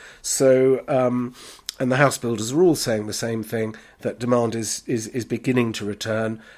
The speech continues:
And obviously there's then a lag of six months or so before they actually start building more houses.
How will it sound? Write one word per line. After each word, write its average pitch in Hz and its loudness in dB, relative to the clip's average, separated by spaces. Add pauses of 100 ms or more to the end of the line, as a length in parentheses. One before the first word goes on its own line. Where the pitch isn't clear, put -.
(100)
And 113 -6
obviously 110 -6
there's 107 -6
then 107 -6
a 104 -6
lag 107 -10 (320)
of - -18
six - -10
months 98 -14
or 98 -12
so 101 -8
before 104 -10
they 101 -10
actually 92 -12
start 101 -10
building 107 -6
more 104 -6
houses. 110 -8